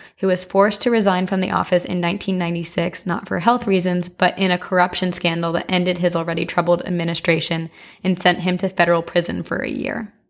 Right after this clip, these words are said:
And then the current sheriff, Frank Cousins, is without problems and scandal,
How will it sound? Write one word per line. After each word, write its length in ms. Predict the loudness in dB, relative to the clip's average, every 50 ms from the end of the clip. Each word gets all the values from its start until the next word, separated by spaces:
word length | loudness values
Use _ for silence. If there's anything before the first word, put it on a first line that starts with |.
| _ _ _ _ _ _ _ _ _ _ _ _ _ _ _ _ _ _ _ _ _
And 180 | 0 0 2 4
then 440 | 4 4 4 2 2 0 -2 -4 -8 -14 -20 -20 -20 -20 _ _ 0
the 100 | 0 0
current 480 | 0 2 4 4 6 6 4 2 0
sheriff, 340 | -2 -2 0 0 0 -2 -4
Frank 320 | -4 -2 -2 -2 -2 -4 -2
Cousins, 640 | 2 2 2 2 0 -2 -4 -4 -6 -8 -10 -14 _ -20 -20 _ _ _ _ _ _ _ -2
is 180 | 0 0 2
without 600 | 2 0 0 0 0 2 4 4 4 2 0 -6 -18 _ _ -6
problems 580 | 0 2 2 2 2 -2 -6 -6 -8 -8 -10 -8
and 180 | -8 -8 -8
scandal, 800 | -6 0 2 4 6 6 4 4 2 2 0 0 -2 -2 -6 -10